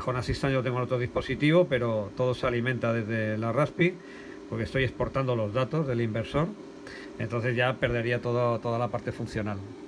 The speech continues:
Entonces es importante tener todo lo más atado posible, y como digo, R S dos tres dos y todo cableado para que funcione, funcione bien. Y bueno, esto es, como digo, es muy sencillo.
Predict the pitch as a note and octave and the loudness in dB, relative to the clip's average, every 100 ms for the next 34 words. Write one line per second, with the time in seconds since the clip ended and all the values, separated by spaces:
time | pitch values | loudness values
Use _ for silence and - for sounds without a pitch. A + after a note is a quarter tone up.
0 | - - - - - - A2 A2+ A#2+ A#2 | -16 -16 -16 -16 -12 -8 -4 -2 -2 -2
1 | B2 - B2 B2 A#2+ C3+ B2+ D3 B2+ A#2+ | -2 -2 -2 -2 0 0 4 2 4 0
2 | A#2 A#2 B2 C3 A#2 A#2+ A#2+ A#2 A#2 A#2+ | 0 0 4 4 2 0 0 2 2 0
3 | - C#3+ D3+ A#2 G#2+ A2 B2+ A#2 A2 - | 0 2 2 2 0 0 0 0 -2 -4
4 | - - - - - - A#2+ B2 - B2 | -16 -16 -16 -16 -10 -2 0 0 0 0
5 | A#2+ A#2 B2 A#2+ D#3+ F#3 D#3+ - A#2 A#2+ | 0 0 0 4 6 4 2 -4 -2 2
6 | B2+ B2 B2 B2 C3 D#3+ D#3+ A#2+ A2 G2+ | 2 4 2 4 4 4 2 0 0 -2
7 | G2 F2+ G#2 A#2 G#2+ C3 A#2 A#2+ G#2+ G2 | -2 -4 -6 -4 -4 -4 -2 0 -2 -4
8 | F#2 A#2+ C3 A#2 G#2 G2+ - - - - | -6 -4 -4 -4 -4 -6 -10 -16 -16 -16
9 | - - - - - C#3 C3+ C3+ B2+ B2+ | -16 -16 -16 -8 0 2 4 2 2 0
10 | B2 A#2+ A#2+ D#3 D3 C3+ D#3 - - C3 | 2 2 4 4 4 2 0 0 -4 -2
11 | C3 C#3+ B2 A#2 C#3 C#3+ B2 D3+ D3+ F#3+ | 2 2 2 0 0 0 0 2 4 4
12 | F3 | 2